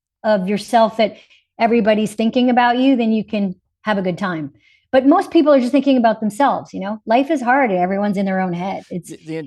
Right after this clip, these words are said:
Speaker 2: entire
Speaker 1: is
Speaker 2: audience, yeah. <laughs> No one.
Speaker 1: And you know, eh, that we all know that we, we watch really successful people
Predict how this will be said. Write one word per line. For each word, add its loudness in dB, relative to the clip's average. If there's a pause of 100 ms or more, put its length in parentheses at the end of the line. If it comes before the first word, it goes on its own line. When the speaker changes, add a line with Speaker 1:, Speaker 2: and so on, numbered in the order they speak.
Speaker 2:
entire 2
Speaker 1:
is 0
Speaker 2:
audience, -8
yeah. -8 (520)
<laughs> -20
No -6
one. 0
Speaker 1:
And 4
you 4
know, 4
eh, -2
that 4
we 4
all 4
know 4
that 4
we, 4
we 2
watch 2
really 4
successful -2
people 2